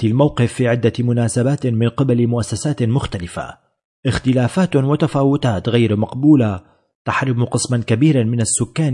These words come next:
من الصحة في ضواحي العالم. تجد البشرية صعوبة في الاعتراف بأن الحق الأساسي في حماية الصحة يتعلق بقيمة العدالة، والذي بموجبه لا توجد فروق بين الشعوب والأمم،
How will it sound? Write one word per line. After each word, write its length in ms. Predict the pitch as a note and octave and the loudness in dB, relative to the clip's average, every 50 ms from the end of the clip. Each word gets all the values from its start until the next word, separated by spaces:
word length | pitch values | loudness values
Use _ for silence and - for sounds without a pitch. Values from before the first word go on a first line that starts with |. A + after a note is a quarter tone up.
| A#2+ A2+ | 0 0
من 120 | C#3 D3 C#3 | 0 0 0
الصحة 500 | A#2+ - - - B2 - - - G#2+ G#2+ | -2 -2 -4 -6 -6 -6 -8 -8 -10 -8
في 180 | - - B2 | -6 -4 -4
ضواحي 380 | A#2 A#2+ A#2 C3 D3 - - A#2 | -2 0 0 0 -2 -2 -2 -4
العالم. 460 | G#2 F2 F2 F2 E2+ E2+ - - - - _ _ _ _ _ _ _ | -4 -2 -4 -6 -8 -8 -10 -14 -16 -20 _ _ _ _ _ _ _
تجد 240 | - G2 G2+ G2+ A2+ | -12 -10 -6 -2 0
البشرية 640 | B2 B2 A2+ A2+ - - C3 C3 D3+ D3+ B2 A#2 - C3 | 0 2 2 2 0 0 2 2 4 4 2 2 0 -2
صعوبة 540 | A2 - A#2+ A2+ D3+ D#3 C3 B2+ A#2+ B2+ | -2 -2 0 2 2 2 2 0 0 -2
في 160 | A#2+ - - C3 | -2 -2 -2 -2
الاعتراف 540 | B2+ A#2 A2 - C3+ C3+ C#3+ C#3 - - | 0 -2 -2 -2 -2 -2 -2 -2 -4 -4
بأن 320 | C3 B2+ B2+ C3+ C#3 C3 B2 | -2 -2 -2 -2 -2 -2 -4
الحق 360 | A#2 - - C3+ - - B2 | -4 -4 -6 -8 -6 -6 -4
الأساسي 560 | A#2+ A#2+ A#2 - - A#2+ A2+ - - D#3+ C#3+ | -2 -2 -2 -2 -2 -4 -4 -2 -2 -4 -2
في 160 | - B2+ B2 | -2 -2 -2
حماية 420 | A2+ - C#3 C3+ D#3 D3+ C#3+ C#3 C3+ - | -2 -2 -2 -2 -2 -2 -4 -4 -6 -8
الصحة 600 | C#3 - - A#2+ - - - E2+ - - - _ _ _ _ _ _ _ _ - | -8 -8 -6 -8 -8 -8 -8 -10 -10 -10 -14 _ _ _ _ _ _ _ _ -8
يتعلق 540 | - - G#2 F#2+ G#2 A#2 A2+ G#2+ - - | -6 -6 -4 -2 -2 -2 -2 -2 -2 -2
بقيمة 440 | A2+ G#2+ A2+ - - C3 A#2+ A2+ G2+ - | -2 -2 -2 -2 -2 -2 -2 -2 -2 -4
العدالة، 680 | A2+ G#2 F2+ F#2+ G#2 G#2 C3+ C#3 C3 A#2+ A2 G2 F2 - _ _ _ _ _ _ _ _ - | -4 -4 -4 -4 -4 -2 -2 0 0 0 -2 -4 -6 -10 _ _ _ _ _ _ _ _ -2
والذي 420 | D#3 D#3 D#3 D3 D#3 C3+ C3 C#3+ | 2 4 6 6 6 6 6 6
بموجبه 720 | C3 C3+ C3 C3 C3 B2+ A#2 B2+ B2 A2 G2+ F2+ F2 D2+ - - - _ _ _ _ _ - | 6 6 4 4 2 2 2 2 0 0 0 -2 -4 -8 -10 -14 -20 _ _ _ _ _ -6
لا 180 | A#2 A2+ G2+ F#2+ | -4 -2 -2 0
توجد 380 | - B2 A#2 - A2+ G#2 A2 | 0 0 0 0 0 -2 -2
فروق 460 | G2+ - - B2 D3 C#3+ B2 D3 - | -4 -4 0 2 2 2 2 0 0
بين 220 | A#2+ B2 A#2+ A2 G#2+ | 0 0 0 0 0
الشعوب 540 | G2+ F#2+ - - A2 G2+ C#3 C#3 A#2+ A2+ G#2+ | -2 -2 -2 -2 0 0 0 0 2 2 2
والأمم، 600 | A#2+ C#3+ C3 A#2+ B2 G#2 G2+ F2+ E2+ - D2 | 2 2 0 0 0 -2 -2 -2 -4 -6 -12